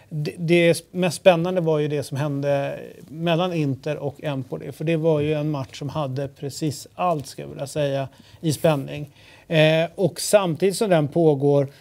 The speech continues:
så, så spelar ju Fiorentina mot, mot Genoa.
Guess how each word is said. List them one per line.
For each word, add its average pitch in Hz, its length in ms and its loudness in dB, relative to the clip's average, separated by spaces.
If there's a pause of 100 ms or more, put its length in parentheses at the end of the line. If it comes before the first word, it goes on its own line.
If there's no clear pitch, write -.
så, 170 320 0 (100)
så 165 160 -6
spelar 160 320 4
ju 147 80 2
Fiorentina 147 520 -2
mot, 143 380 -6
mot 151 300 -6
Genoa. 156 420 0